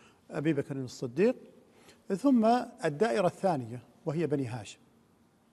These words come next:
الله تبارك وتعالى يقول للرسول صلى الله عليه وسلم: "وانذر عشيرتك الأقربين"، وعشيرة الرسول صلى الله عليه وسلم هم بنو هاشم. إذن هذا أمر من الله تبارك وتعالى، ولا بد أن يطبق، لا بد من التطبيق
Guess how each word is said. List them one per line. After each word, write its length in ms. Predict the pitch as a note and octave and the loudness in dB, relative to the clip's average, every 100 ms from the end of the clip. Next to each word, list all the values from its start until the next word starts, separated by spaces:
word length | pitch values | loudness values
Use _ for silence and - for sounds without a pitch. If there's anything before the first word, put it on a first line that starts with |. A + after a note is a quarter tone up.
| _ _ _ _ _ _ _ _ _ _ _ _ _ - | _ _ _ _ _ _ _ _ _ _ _ _ _ -2
الله 160 | A3 C#4 | 2 4
تبارك 280 | B3 B3 | 4 4
وتعالى 320 | A#3 G#3+ F#3+ G#3 | 6 6 8 8
يقول 420 | F#3 G#3 F3 E3 | 6 4 2 2
للرسول 420 | D#3+ D3+ - G#3 | 2 2 -2 -6
صلى 140 | - | -8
الله 120 | E3 E3+ | 0 2
عليه 100 | D3 | 2
وسلم: 480 | - E3+ D3 G#3 - | 0 -2 -2 -4 -6
"وانذر 380 | F3+ G3 E3 D3+ | -4 -2 -2 -4
عشيرتك 580 | C3+ - D#3 D3 D3 | -4 -4 -2 -2 -4
الأقربين"، 540 | C3+ C3+ C3+ C3 G3+ A3 | -6 -4 -4 -2 -4 -4
وعشيرة 520 | G3+ C#3+ D3 F3+ D#3 D3+ | -2 -2 -2 -6 -6 -6
الرسول 340 | C3+ - D#3 | -8 -8 -12
صلى 80 | D3 | -8
الله 100 | B2+ | -6
عليه 120 | B2+ | -6
وسلم 300 | E3 F#3 A#3 - - - _ _ | -8 -8 -8 -12 -20 -20 _ _
هم 100 | C4 | -2
بنو 180 | B3+ A3+ | 0 0
هاشم. 340 | B2+ G#2 - - _ _ _ _ _ _ _ _ _ _ _ _ _ _ _ | -2 -6 -12 -18 _ _ _ _ _ _ _ _ _ _ _ _ _ _ _
إذن 180 | C#3 C#3+ | -4 -2
هذا 240 | D#3 C4+ D4 | 0 2 4
أمر 340 | D4+ G3+ - - - G3 | 6 6 4 -8 -12 -2
من 120 | D#3+ | 2
الله 160 | D#3 F3 | 2 0
تبارك 340 | F#3+ A3 A3 | 0 -2 -2
وتعالى، 420 | A3 G3+ F#3 C#3 - - - - - - | 0 4 4 2 -6 -20 -20 -20 -8 2
ولا 160 | E3+ | 4
بد 180 | A#3+ G3+ | 6 4
أن 200 | F3 D#3+ | 4 2
يطبق، 500 | D3+ G3+ D3 A2+ - - - | 2 0 0 -4 -6 -18 -2
لا 100 | D3+ | -2
بد 200 | F3 D3+ | 0 -2
من 180 | C#3+ C3+ | -2 -2
التطبيق 420 | - C#3+ G3 | -4 -4 -2